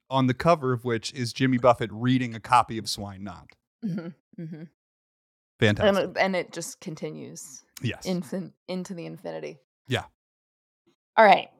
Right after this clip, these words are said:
Speaker 2: So when I was, when I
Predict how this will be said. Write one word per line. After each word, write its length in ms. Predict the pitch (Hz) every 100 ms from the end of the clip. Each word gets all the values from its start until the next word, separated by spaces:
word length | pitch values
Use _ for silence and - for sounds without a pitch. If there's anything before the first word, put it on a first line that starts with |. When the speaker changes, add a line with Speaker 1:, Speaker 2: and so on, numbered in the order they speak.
| -
Speaker 2:
So 280 | - 202 - - _ _ _ _ _ _ _ _ - _ _ _
when 180 | 226 277
I 120 | 302
was, 340 | 311 311 - -
when 180 | - 247
I 260 | 254 254